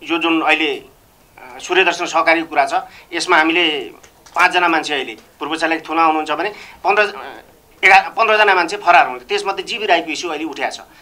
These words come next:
जिबी राईको इस्युको सन्दर्भमा हामी पनि सम्बन्धित छौँ, किनकि सबै यो जुन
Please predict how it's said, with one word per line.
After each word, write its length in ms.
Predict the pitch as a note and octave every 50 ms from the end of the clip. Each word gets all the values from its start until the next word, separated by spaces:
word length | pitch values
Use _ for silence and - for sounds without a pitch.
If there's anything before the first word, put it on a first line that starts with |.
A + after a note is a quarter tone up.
| - - _ -
जिबी 160 | D3 F3+ G#3 A3
राईको 220 | A3 A3 G#3 G3+
इस्युको 360 | G#3 G3 F#3 - A3 F#3+ G#3
सन्दर्भमा 440 | - F3 E3 E3 E3 E3 F3 F#3 F#3+ G#3 G3+ - - - - - - - -
हामी 160 | D#3 F3+ G3 G#3
पनि 160 | G#3+ G#3 G3+
सम्बन्धित 560 | - F#3 F3 F3+ E3+ F3 D#3+ D#3+ - E3 -
छौँ, 140 | E3+ E3 D#3+
किनकि 320 | - F3+ F#3+ F#3+ G#3+ G3+
सबै 440 | - - F#4+ F4+ - A#3 A3+ - - - - - _ _ _ _ _ _ _ - - _ _ - _ _ _ _ _ _ _ _ _ _ _ _ _ _ _ _ _ -
यो 240 | E3+ D#3+ F3+ E3 D#3
जुन 320 | D#3+ E3 D#3 C#3+ C#3